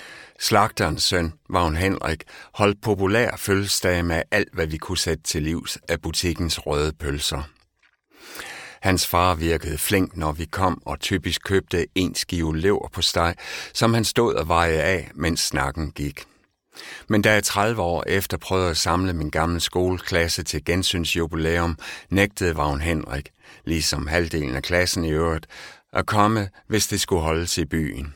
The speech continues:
Han ønskede aldrig at se sit barndomshjem igen. Lægens søn Jørgen var i lange perioder min bedste ven, og den eneste, der læste bøger. Men også han blev som tretten-årig dybt påvirket, da hans forældre pludselig byttede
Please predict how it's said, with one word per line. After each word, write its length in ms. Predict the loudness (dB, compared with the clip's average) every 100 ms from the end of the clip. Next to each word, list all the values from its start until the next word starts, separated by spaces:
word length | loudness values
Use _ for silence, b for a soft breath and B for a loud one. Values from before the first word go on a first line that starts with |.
| _ _ _ -8
Han 200 | 0 2
ønskede 420 | 2 0 0 0
aldrig 300 | 0 0 -4
at 100 | -4
se 200 | -4 -4
sit 220 | -4 -6 -4
barndomshjem 720 | -4 -4 -4 -4 -4 -4 -4
igen. 360 | -6 -6 -6 -8 -16 _ _ _ _ _ B B B B B B B B
Lægens 420 | 4 6 4 2
søn 300 | 0 0 0
Jørgen 500 | 2 2 2 0 0
var 120 | -2
i 80 | 0
lange 340 | 0 0 -2
perioder 540 | -2 -2 0 0 0 0
min 200 | -2 -2
bedste 420 | 0 0 -2 -2
ven, 240 | 0 0 -6 B B B
og 160 | 0
den 120 | 2
eneste, 400 | 4 4 2 -2
der 160 | -2 0
læste 400 | 0 0 -2 -4
bøger. 480 | -2 -2 -2 -8 -16 _ _ _ B B B
Men 180 | 0 2
også 260 | 2 0 -2
han 260 | 0 0
blev 220 | 0 -2
som 200 | -2 -2
tretten-årig 760 | -4 -2 -2 -2 -4 -4 -6 -2
dybt 240 | -4 -2
påvirket, 640 | -4 -2 0 -2 -2 -4 -8 B B B B
da 80 | 2
hans 180 | 2
forældre 420 | 2 2 2 -2 -6
pludselig 460 | -4 -2 -2 -4
byttede 340 | -4 -2 -2